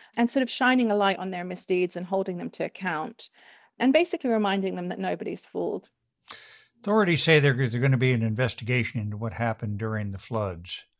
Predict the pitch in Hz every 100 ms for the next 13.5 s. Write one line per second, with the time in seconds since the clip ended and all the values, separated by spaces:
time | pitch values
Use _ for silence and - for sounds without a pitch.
0 | _ _ _ _ - 120 110 120 135 131
1 | 127 120 127 131 135 139 139 - 139 135
2 | 139 208 _ _ _ _ _ _ _ _
3 | _ _ - 269 302 330 285 254 - 247
4 | 262 254 - 220 - 202 190 - - 202
5 | 190 185 - 190 180 185 - 185 170 175
6 | - 170 175 202 196 202 208 254 247 240
7 | 214 196 190 185 180 190 - 175 170 170
8 | 180 190 190 - 180 180 - 180 190 196
9 | 185 185 180 170 175 180 - 190 208 202
10 | - 196 196 190 185 - - 226 202 185
11 | - - 180 180 180 180 170 165 175 147
12 | - 190 - 185 - 180 - - 165 -
13 | 156 113 226 190 -